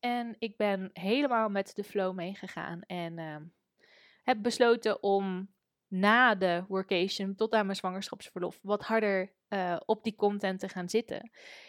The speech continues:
En die komt nu ook als vanzelf, omdat ik zo duidelijk heb waar ik jou, lieve luisteraar, mee kan helpen. Dus maak je geen zorgen. Als ik dadelijk met verlof ben, kan ik nog steeds ervoor zorgen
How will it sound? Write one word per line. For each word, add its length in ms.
En 120
die 120
komt 240
nu 120
ook 160
als 180
vanzelf, 480
omdat 180
ik 80
zo 260
duidelijk 420
heb 180
waar 180
ik 160
jou, 680
lieve 220
luisteraar, 480
mee 120
kan 180
helpen. 480
Dus 220
maak 180
je 60
geen 180
zorgen. 440
Als 120
ik 140
dadelijk 280
met 180
verlof 280
ben, 340
kan 180
ik 240
nog 220
steeds 380
ervoor 280
zorgen 460